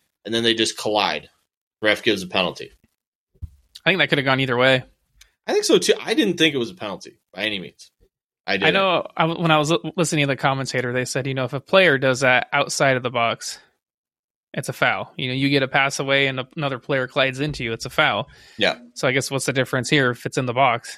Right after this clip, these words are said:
Speaker 2: you get your shot away, then the goalie <laughs> levels you out.
Speaker 1: Yeah, I guess that's true.
Speaker 2: And so I guess that
Speaker 1: Um,
Speaker 2: was a good point to defend the call. But, but like you said, I've seen those not given for sure.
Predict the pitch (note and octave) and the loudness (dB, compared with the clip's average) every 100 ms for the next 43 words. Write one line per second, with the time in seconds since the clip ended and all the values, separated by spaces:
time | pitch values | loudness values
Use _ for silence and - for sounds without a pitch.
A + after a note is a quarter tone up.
0 | - C3+ C#3 A2+ - D3+ C#3 B2+ B2+ C3+ | -8 -4 -2 -2 4 4 4 2 2 -2
1 | B2+ C#3 - - _ _ _ _ _ - | -2 -4 -4 -12 _ _ _ _ _ -2
2 | G3 D#3+ D3 C#3+ C3+ D3 C#3+ B2+ - - | 4 6 6 0 2 4 6 4 -2 -12
3 | _ A#2 G#2+ F#2 - - A#2 - F#2 - | _ -4 -2 -2 -6 -6 -4 -4 -6 -8
4 | - D2 - _ _ - C#3+ E3+ F#3 F#3 | -8 -10 -12 _ _ -2 4 4 4 4
5 | F3 D#3 D3+ C#3+ - D3+ - C3+ - C#3 | 2 2 2 2 2 0 0 -4 0 2
6 | C#3+ C#3+ D3+ C#3 D3+ D3 D3 - - - | 2 0 -2 2 6 6 4 0 -20 -20
7 | - _ _ - B2+ A#2+ - _ _ _ | -20 _ _ -4 -2 -2 -8 _ _ _
8 | _ D#3+ D3 B2 - B2 B2 - D3 C3 | _ 2 2 0 -4 -4 -2 0 2 0
9 | A#2 A#2+ - - - E3 C#3 - - C#3 | -2 -4 -6 -10 -12 -10 -8 -4 -6 -6